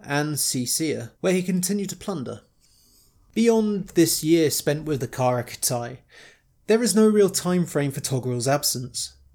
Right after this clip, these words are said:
We know that he returned to Mongolia in eleven ninety-six, once Temujin had regained his strength. But there was nothing to indicate whether his absence was for two years or ten.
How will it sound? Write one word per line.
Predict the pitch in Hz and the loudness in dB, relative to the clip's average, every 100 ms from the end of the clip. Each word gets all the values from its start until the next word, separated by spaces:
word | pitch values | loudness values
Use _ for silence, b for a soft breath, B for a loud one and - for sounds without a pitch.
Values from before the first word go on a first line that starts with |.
| _ _ _ - | _ _ _ 0
We | 196 | 4
know | 208 208 | 6 6
that | 214 | 4
he | 139 170 | 2 2
returned | 156 175 165 | 2 0 -2
to | - | 0
Mongolia | 156 151 135 139 139 135 139 | -2 0 0 2 2 0 -2
in | 147 | -2
eleven | 139 131 127 | -2 -2 -4
ninety-six, | 120 117 120 - 156 - - - B B | -6 -8 -4 -2 -2 -4 -10 -12 B B
once | 175 185 - | 0 2 0
Temujin | 151 147 135 139 | 0 0 0 0
had | 143 | -2
regained | 131 117 120 117 | -4 -4 -6 -8
his | 110 | -10
strength. | - 160 135 110 - _ _ b b b b _ - | -6 -4 -4 -8 -20 _ _ b b b b _ 0
But | |
there | 220 | 2
was | 208 202 | 4 4
nothing | 220 226 | 2 2
to | 214 160 | 0 -2
indicate | 190 196 202 131 135 | 0 0 0 -4 -2
whether | 139 131 | -2 0
his | 131 131 | 0 0
absence | 127 - 151 - | 0 -2 -6 -6
was | 131 - | -8 -6
for | 131 | -8
two | - - 160 160 | -6 -4 0 0
years | 131 120 131 143 | 0 -2 -2 -2
or | 139 | -2
ten. | - 190 165 110 | -4 -6 -4 -6